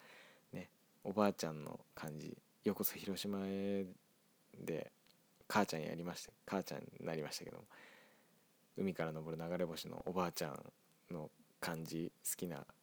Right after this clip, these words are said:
人もいらっしゃるかもしれないですね。えー、宮地博の名前の由来。えー、もうなんと、まあ、間抜けな名前です。ということで、えー、お分かりでしょうか。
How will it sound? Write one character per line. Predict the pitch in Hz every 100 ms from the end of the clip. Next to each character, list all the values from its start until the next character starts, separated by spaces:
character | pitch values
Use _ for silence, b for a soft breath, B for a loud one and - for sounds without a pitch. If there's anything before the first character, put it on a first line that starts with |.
| -
人 | - 85
も | 73
い | 71
ら |
っ | 78
し | -
ゃ |
る | -
か | -
も | -
し | -
れ | - -
な |
い | -
で | -
す | -
ね。 | 123 B B B B B -
え | 113 107 104
ー、 |
宮 | 113 104
地 | 92
博 | 87 92 -
の | 90 85 - - - 95
名 | 101
前 | 110 110
の | 104
由 | 98
来。 | 104 - - - - _ _ - -
え | 82 78 78 80
ー、 |
も | 87
う |
な | 87 104
ん | 120
と、 | 95
ま | 92 101
あ、 | 82
間 | 82
抜 | 90
け | 95 95
な | 90
名 |
前 | 87 87
で | 82
す。 | -
と | 98
い |
う | 98
こ | 98
と | 90
で、 | 92 78 - - _
え | - 80 73
ー、 | -
お | 85
分 |
か | 90
り | 87
で | 90
し | -
ょ |
う | 87
か。 | 78